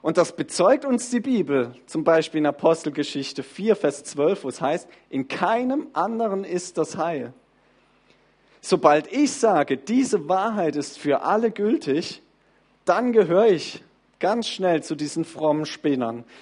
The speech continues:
zu diesen Radikalen von vorgestern.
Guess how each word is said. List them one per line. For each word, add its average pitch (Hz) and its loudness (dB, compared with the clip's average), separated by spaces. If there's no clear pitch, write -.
zu - -4
diesen 156 -2
Radikalen 143 2
von 135 -4
vorgestern. 123 -2